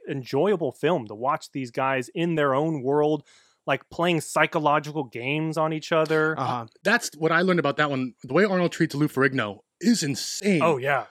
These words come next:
Speaker 3: Like, he, like, you can tell Lou is, like, already kinda self-conscious about himself 'cause he had, like, glasses and was a nerd
Speaker 2: Yeah.
Speaker 3: growing up and shit
Speaker 1: And
Speaker 3: like
Speaker 1: he
Speaker 3: that.
Speaker 1: also was partially deaf.
Speaker 3: Yeah, and Arnold
Speaker 2: Whoa.
Speaker 3: would be, Arnold would be like,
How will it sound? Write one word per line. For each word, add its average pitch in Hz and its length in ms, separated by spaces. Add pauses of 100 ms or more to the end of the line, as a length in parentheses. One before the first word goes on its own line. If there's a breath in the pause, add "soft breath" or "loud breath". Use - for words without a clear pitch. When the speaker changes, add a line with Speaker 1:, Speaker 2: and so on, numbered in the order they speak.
Speaker 3:
Like, 165 220
he, 190 180
like, 170 180
you 233 80
can 247 140
tell 202 200
Lou 185 520
is, 156 180
like, 135 180
already 175 240
kinda 170 200
self-conscious 160 460
about 139 100
himself 135 160
'cause 135 100
he 135 40
had, 143 100
like, 123 100
glasses 113 320
and 120 80
was 113 100
a 123 60
nerd 107 220
Speaker 2:
Yeah. 139 100
Speaker 3:
growing 117 160
up 123 80
and 123 100
shit 147 100
Speaker 1:
And 180 60
Speaker 3:
like - 20
Speaker 1:
he 196 40
Speaker 3:
that. 202 60
Speaker 1:
also 160 140
was 160 100
partially 170 360
deaf. 151 360
Speaker 3:
Yeah, 180 260
and 160 100
Arnold 185 220
Speaker 2:
Whoa. 226 80
Speaker 3:
would 180 80
be, 180 60 (180 loud breath)
Arnold 202 200
would 196 40
be 208 60
like, - 240